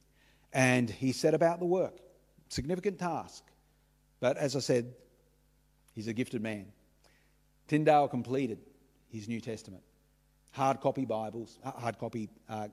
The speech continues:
cover, sent them out. How did they get them into England? Well, they smuggled them in. So in big sacks of grain and, uh, uh, o-, other flour and that sort of thing.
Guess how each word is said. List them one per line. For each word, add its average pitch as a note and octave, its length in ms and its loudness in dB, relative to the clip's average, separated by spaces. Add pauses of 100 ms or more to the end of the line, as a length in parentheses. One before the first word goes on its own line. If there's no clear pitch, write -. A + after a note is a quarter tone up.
cover, A#2 340 -6 (880)
sent D#3+ 240 2
them C3+ 80 -2
out. A2+ 220 -4 (520)
How F#3+ 160 2
did G#3 80 2
they G3+ 80 2
get G#3+ 140 2
them A3 100 -4
into A3 220 -2
England? G#3+ 300 -2 (320)
Well, C3+ 100 -2
they F3 100 0
smuggled A#3 380 -4
them A2 100 -6
in. D#2+ 120 -16 (640)
So D#3+ 240 6
in B2 360 -2 (300)
big F#3+ 180 2
sacks - 320 0
of A2+ 140 -2
grain G3 720 0 (420)
and, A#2+ 340 -4
uh, A2+ 280 -2 (760)
uh, A#2 300 -4 (200)
o-, F3 160 0
other E3+ 320 4
flour D#3+ 440 0
and C3+ 100 -2
that D3+ 140 -4
sort D#3+ 160 -2
of C3+ 80 -4
thing. B2+ 200 -6